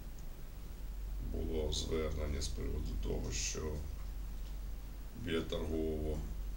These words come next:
центру «Лимон» за адресою вулиця Леніна та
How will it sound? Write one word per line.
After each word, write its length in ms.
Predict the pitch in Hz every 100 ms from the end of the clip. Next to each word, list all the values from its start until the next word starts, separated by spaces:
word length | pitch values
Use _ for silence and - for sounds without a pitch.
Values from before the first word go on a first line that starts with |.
| - - - - - -
центру 480 | - 85 82 - 78 78
«Лимон» 440 | 80 80 78 76 73
за 100 | -
адресою 560 | 76 - - - - -
вулиця 440 | - - - -
Леніна 560 | - - 78 73 69 - - - - - - - - - - - - - - - - - - - - - - - - - - -
та 360 | 107 101 95